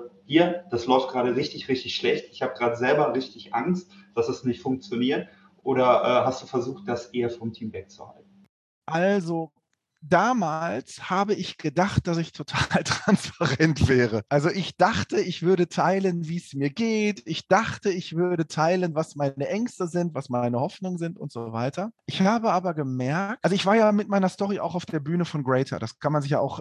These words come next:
Speaker 2: äh, bei YouTube angucken und habe da so ein bisschen erzählt, wie das war, was passiert ist und so weiter.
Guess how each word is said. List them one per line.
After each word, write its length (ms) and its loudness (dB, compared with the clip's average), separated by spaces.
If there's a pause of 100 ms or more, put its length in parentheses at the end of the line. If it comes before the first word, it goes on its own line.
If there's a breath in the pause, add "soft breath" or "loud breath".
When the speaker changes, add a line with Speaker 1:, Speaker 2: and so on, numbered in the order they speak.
Speaker 2:
äh, 160 -4
bei 80 -2
YouTube 420 -6
angucken 480 -8
und 100 -4
habe 220 -4
da 160 2
so 80 -4
ein 40 -2
bisschen 180 -8
erzählt, 420 0
wie 140 -4
das 240 -2
war, 240 0
was 160 -6
passiert 320 -10
ist 160 -16
und 100 -10
so 140 -12
weiter. 280 -4